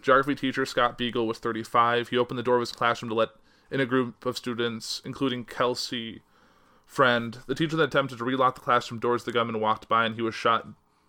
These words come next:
dead. Uh, Friend told Good Morning America, "He unlocked the door and let us in. I thought he was behind me, but he wasn't.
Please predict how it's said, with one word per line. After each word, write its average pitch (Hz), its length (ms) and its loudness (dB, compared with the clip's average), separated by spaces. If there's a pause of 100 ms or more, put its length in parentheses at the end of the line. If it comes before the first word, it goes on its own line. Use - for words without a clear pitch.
(180)
dead. 107 380 0 (560)
Uh, 117 260 2
Friend 143 380 6
told 127 280 -2
Good 127 140 0
Morning 117 340 0
America, 117 800 2
"He 135 100 2
unlocked 135 300 2
the 147 40 0
door 131 200 6
and 123 80 0
let 117 100 0
us - 180 -4
in. 110 100 0
I 110 80 2
thought 123 220 2
he 131 80 -2
was 123 120 -2
behind 120 360 0
me, 117 60 -10
but 117 140 -2
he 113 80 -4
wasn't. 113 680 -2